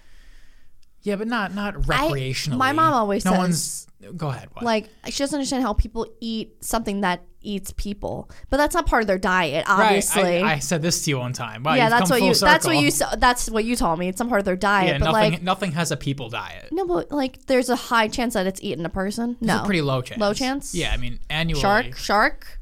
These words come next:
Speaker 1: Even lower chance.
Speaker 2: Than an alligator?
Speaker 1: How many alligator deaths per year in America? And this isn't even, this is just deaths. This doesn't mean the alligator necessarily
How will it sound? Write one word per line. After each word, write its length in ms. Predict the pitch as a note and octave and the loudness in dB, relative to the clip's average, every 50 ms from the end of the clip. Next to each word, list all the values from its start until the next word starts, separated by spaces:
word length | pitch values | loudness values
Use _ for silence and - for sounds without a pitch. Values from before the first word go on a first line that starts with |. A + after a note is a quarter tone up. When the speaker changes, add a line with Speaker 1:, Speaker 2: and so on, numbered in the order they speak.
| - - | -8 -4
Speaker 1:
Even 200 | F3 D#3 C#3+ C3 | -2 -2 0 0
lower 240 | C3+ C3+ C3+ A#2+ | 0 0 -2 -2
chance. 420 | G#2+ - A2+ - - - - - - | -4 -8 -10 -10 -10 -10 -10 -4 -2
Speaker 2:
Than 140 | G#3+ G#3 G3 | 0 0 0
an 60 | F#3+ | 0
alligator? 540 | F#3 F3+ F#3 G#3 A3+ A#3 A#3+ B3 C4 D4 D4+ C#4+ - - - - - - - - - - - | 0 0 0 -2 -2 -4 -4 -4 -4 -6 -8 -10 -14 -18 -18 -18 -20 -20 -20 -20 -20 -20 -20
Speaker 1:
How 400 | - - E3 D#3+ E3 F3 F3+ E3+ | -8 -4 -2 0 0 0 0 0
many 560 | D#3+ D#3+ D#3+ D#3+ D#3+ D#3+ D#3+ D#3 D#3 D#3 - - - - - - | -2 -2 -2 0 0 -2 -2 -2 -4 -6 -8 -12 -16 -16 -8 -4
alligator 1000 | C#3 C3+ C#3 C#3+ C#3+ C#3 C#3 C3+ C3+ C3 C3+ C3+ C3 C3 B2+ C3 C3 C3 C3 - - - - - - | -4 -2 -2 -2 -2 -4 -4 -4 -4 -4 -4 -4 -4 -4 -6 -6 -6 -8 -10 -10 -16 -20 -20 -8 -6
deaths 680 | - B2 A#2+ A#2+ - - - - - - - - - - - - | -6 -4 -4 -4 -6 -6 -6 -8 -8 -8 -8 -10 -14 -18 -14 -12
per 380 | - - C3+ B2+ B2 A#2+ B2 A#2+ | -8 -6 -4 -4 -4 -6 -6 -8
year 640 | A#2+ A#2+ B2 C3+ B2 A#2+ A2+ G#2+ G#2+ A2 A2+ B2 - - | -10 -12 -12 -10 -8 -8 -8 -8 -8 -8 -10 -10 -12 -12
in 340 | B2+ A#2 A2+ A2 G#2+ A2 G#2+ - - | -12 -12 -12 -12 -12 -12 -14 -14 -14
America? 640 | B2 A#2 A2+ A2 A2 - - - - - F2 B2+ - - - - - - - - | -14 -14 -12 -14 -14 -14 -14 -14 -14 -14 -14 -14 -16 -16 -16 -16 -16 -16 -12 -8
And 100 | - C3 | -4 -2
this 140 | G3+ A#3+ - A#3+ | 0 0 0 0
isn't 180 | G3+ F#3 F3 | 0 0 0
even, 440 | E3+ D#3+ D#3 D#3 D3 C3+ C3+ - - - - - - - | 0 0 -2 -2 -4 -6 -8 -12 -14 -18 -20 -20 -8 -4
this 180 | F#3+ G#3+ G#3 | -4 -2 -2
is 80 | G#3 E3+ | -2 -2
just 240 | D#3 D3 A#2+ A#2 A#2 | -2 -4 -4 -4 -4
deaths. 520 | - D3+ A#2+ - - - - - - - | -4 -4 -4 -4 -8 -10 -8 -8 -8 -6
This 180 | - F3+ - - | -6 -6 -2 0
doesn't 180 | F#3+ D#3 D#3 | 0 -2 -2
mean 140 | C#3+ C#3 C3+ | -2 -4 -4
the 80 | C#3 B2+ | -2 -2
alligator 400 | B2+ C3+ C#3 C3+ C3+ B2+ B2 A#2+ | -2 -2 -2 -4 -4 -6 -6 -6
necessarily 800 | B2+ C3 - - - - D3+ B2+ B2 B2 B2 A#2+ A#2 A2+ A2+ | -4 -4 -2 -2 0 0 0 -2 -2 -4 -8 -8 -10 -12 -14